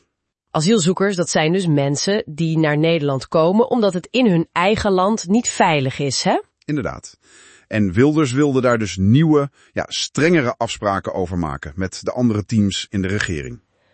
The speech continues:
Speaker 1: Maar ja, die andere drie teams, de V V D,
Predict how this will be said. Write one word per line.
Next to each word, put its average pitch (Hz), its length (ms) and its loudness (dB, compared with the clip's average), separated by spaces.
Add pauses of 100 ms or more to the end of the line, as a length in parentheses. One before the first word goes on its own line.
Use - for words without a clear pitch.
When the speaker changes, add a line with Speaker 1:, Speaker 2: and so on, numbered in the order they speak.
(160)
Speaker 1:
Maar 185 180 0
ja, 151 300 0
die 156 260 -6
andere 214 300 4
drie 208 220 0
teams, 262 520 0
de 165 320 0
V 190 280 0
V 185 120 0
D, 196 420 2